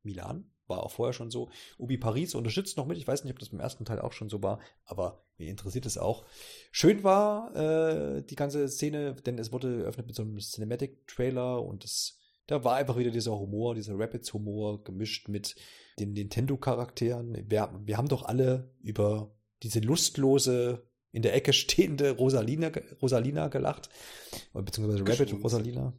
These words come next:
Speaker 1: war's. Ja, komm, ich lag flach. Nee, es war schon, es war schön. War ein schöner Moment, fand ich zumindest. Aber das könnt ihr ja gern gleich noch revidieren, ihr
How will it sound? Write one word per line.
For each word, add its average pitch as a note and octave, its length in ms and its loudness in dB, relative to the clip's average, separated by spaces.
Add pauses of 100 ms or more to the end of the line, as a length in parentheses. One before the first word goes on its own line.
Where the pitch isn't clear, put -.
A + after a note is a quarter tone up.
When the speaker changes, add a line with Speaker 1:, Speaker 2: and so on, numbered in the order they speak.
(120)
Speaker 1:
war's. G#2+ 260 0
Ja, - 220 2
komm, G2+ 260 -6
ich - 180 -10
lag G2 380 -4
flach. - 240 -10
Nee, D3 100 4
es C#3 120 6
war C3+ 80 8
schon, - 260 2
es - 180 -2
war D#3+ 80 10
schön. - 280 -2
War D3+ 100 2
ein C#3 60 -2
schöner G#2+ 160 0
Moment, G2+ 280 -8
fand F#2+ 200 -6
ich G2 160 -10
zumindest. G2+ 360 -8 (440)
Aber G2+ 200 0
das G2 140 -2
könnt F#2+ 160 -4
ihr F#2 80 0
ja G2 80 0
gern G2 200 -4
gleich E2+ 200 -6
noch F2+ 220 -10
revidieren, G#2+ 760 6
ihr G2 480 -4